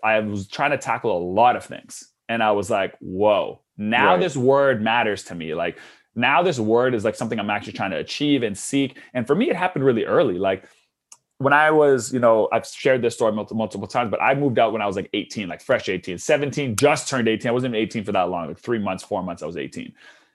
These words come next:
Speaker 1: And my family was moving back to a different city. I wanted to stay in the city, so that transition had to happen. And so first problem, first thing I'm trying to figure out is living on my own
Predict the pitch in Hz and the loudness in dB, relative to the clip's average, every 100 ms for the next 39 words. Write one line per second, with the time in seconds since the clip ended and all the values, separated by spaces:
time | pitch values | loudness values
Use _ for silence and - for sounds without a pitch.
0 | _ - 117 113 113 123 135 127 117 117 | _ 0 2 2 2 0 2 0 0 -2
1 | 107 104 107 98 107 104 165 156 120 110 | 0 0 0 -4 -6 -4 0 2 2 -2
2 | 107 - 127 127 120 - 127 123 120 107 | -4 0 0 0 -2 0 0 0 0 2
3 | 107 101 - 107 104 104 95 98 95 85 | 2 0 -2 -6 -6 -8 -8 -4 -4 -4
4 | - - _ _ _ _ 127 120 117 110 | -10 -16 _ _ _ _ 2 4 4 2
5 | - 135 113 104 - _ _ _ _ _ | 4 6 6 4 0 _ _ _ _ _
6 | _ _ 175 175 - - 147 131 120 - | _ _ 2 2 0 2 4 4 0 0
7 | 175 165 131 135 120 127 117 110 104 117 | 0 2 0 0 -2 2 2 2 0 0
8 | 110 101 85 76 | 0 -4 -6 -8